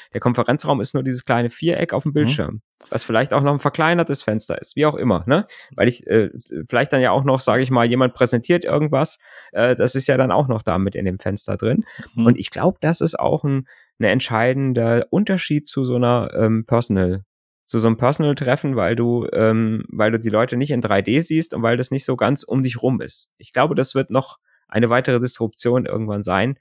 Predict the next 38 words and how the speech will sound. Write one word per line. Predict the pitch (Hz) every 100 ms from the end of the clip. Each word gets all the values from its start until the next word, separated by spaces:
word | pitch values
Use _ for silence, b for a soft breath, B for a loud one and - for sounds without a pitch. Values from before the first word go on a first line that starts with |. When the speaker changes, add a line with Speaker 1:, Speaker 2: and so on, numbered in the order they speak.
| b
Speaker 2:
Mhm. | 110 113 175
Speaker 1:
dass | 113
so | 117
Konferenzräume, | - 120 127 107 104 - - 113 113 120 120 127 b b b -
äh, | 107 110 113 117 - _ _ _ _ _
äh, | - 60 104
sag | 107 113
ich | 120
mal, | 107 107
drei | - 104
D | 104 104 95
werden. | 85 82 87 95 98 _
Dass | 110 113
du | 101
quasi | 101 110 117
so | 110
eine, | 104
so | 113
ein | 120
Speaker 2:
Holo-Konferenzen. | 110 107 104 104 104 160
Speaker 1:
Environment | 160 - 151
hast. | 151 160 - -
Speaker 2:
Mhm. | - 123 120 110
Speaker 1:
Ähm, | 113 113
Holo-Konferenzen, | 170 120 - 98 104 90 90 - 98
ja. | 110
Dass | 117 110
du | 110
vielleicht | 107 120 127
dann | 127
sogar | 117 104
Speaker 2:
Mhm. | 117
Speaker 1:
deine | 104 113 113
Teilnehmer | - 104 117 123 117
so | 113 85
als | 113 123
Holo, | 117 101 -
ja. | - 95